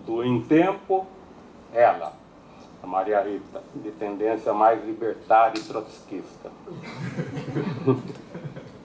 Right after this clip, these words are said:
E Amanhã Eu, que reunia remanescentes dos P Cs, Partidão, Dissidência Comunista, P C do B, P C B R e outras organizações socialistas.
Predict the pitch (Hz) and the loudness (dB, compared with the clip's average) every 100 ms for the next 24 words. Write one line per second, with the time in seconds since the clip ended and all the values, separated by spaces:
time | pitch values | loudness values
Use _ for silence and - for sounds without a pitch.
0 | - - 170 202 190 190 185 180 180 202 | -10 4 6 8 6 4 4 4 6 6
1 | 190 147 131 135 - - - - - - | 6 6 4 0 -10 -20 -20 -20 -20 -20
2 | - - - - - - 139 123 127 127 | -20 -20 -20 -20 -20 -8 0 4 6 6
3 | 123 127 139 127 131 131 131 120 - 123 | 6 4 6 4 2 4 4 2 -2 0
4 | 127 131 - 127 107 120 - - 135 - | 2 2 0 -2 -2 -8 -4 2 2 2
5 | - 127 139 139 - - - 110 113 127 | 2 4 4 2 -12 -20 -6 -4 -2 -6
6 | 113 - 135 135 127 107 - 117 120 117 | -2 4 4 4 -2 -6 -10 -6 -2 -2
7 | 123 117 123 117 113 123 123 - - - | -2 -4 -4 -4 -4 -2 -2 -2 -6 -2
8 | 120 - 120 113 117 - 117 120 120 120 | -4 -2 -2 -2 -6 -4 -2 0 0 -2
9 | 107 127 110 117 107 104 110 120 110 110 | -2 -4 -4 4 8 8 8 8 6 0
10 | 101 107 107 110 101 104 107 107 104 104 | -4 -2 -2 -6 -8 -8 -6 -6 -6 -6
11 | 101 104 101 104 - 98 85 | -6 -10 -10 -12 -8 -6 -6